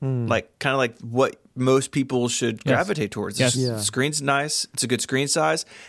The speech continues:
Speaker 2: And, Federico, you did a really good job of listing the things that, that make it not an iPad Pro. But the pencil and the keyboard is what, uh, what I think most people care about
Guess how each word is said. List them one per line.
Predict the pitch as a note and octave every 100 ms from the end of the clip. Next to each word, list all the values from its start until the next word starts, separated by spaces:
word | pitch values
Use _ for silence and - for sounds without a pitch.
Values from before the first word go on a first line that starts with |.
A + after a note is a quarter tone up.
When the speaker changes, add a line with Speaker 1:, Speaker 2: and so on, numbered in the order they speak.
| - -
Speaker 2:
And, | E3 F#3+ D#3 - _ _ _ _ _ _ _ _ _ _ -
Federico, | C#3+ C3 C3
you | C3
did | D3 C3+
a |
really | B2+ B2
good | A#2
job | A#2 A2+
of | A2+
listing | B2 - A#2+
the | A2+
things | A#2+ A2+ A2 G#2+
that, | G#2+ - - - _ _ -
that | A2
make | F#2 A#2+ A#2
it | A#2+
not | A#2 A2+ A2 -
an | G#2
iPad | G2 G#2 F#2
Pro. | - G2+ D#2+ B1+ - _ _ _ -
But | A#2+ A2 E3 A#2+ G#2 - - _ _ _ _ _ -
the | G#2
pencil | E3+ G#3+ G#3+
and | D3
the |
keyboard | - D#3 D3 A#2+
is |
what, | B2+ A2 G#2
uh, | A2 G#2
what | A2+ G#2+
I | D3
think | G3 G#2 G2 -
most | G#2+ G#2 A#2+ C#3+ -
people | A2+ G#2
care | - A2
about | F#2+ D#2+ C#2